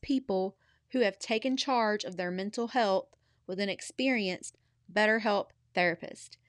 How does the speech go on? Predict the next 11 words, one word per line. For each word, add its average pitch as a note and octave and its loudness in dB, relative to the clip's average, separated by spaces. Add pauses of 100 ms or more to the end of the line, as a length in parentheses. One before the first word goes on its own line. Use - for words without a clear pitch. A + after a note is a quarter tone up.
(460)
Get - -2
ten B3 0
percent D4+ -2
off B3 0
your G3+ -4
first G#3 -2
month A#3 -2 (400)
at E3+ -4
betterhelp G#3 2 (340)
dot G3+ 2
com G3 -4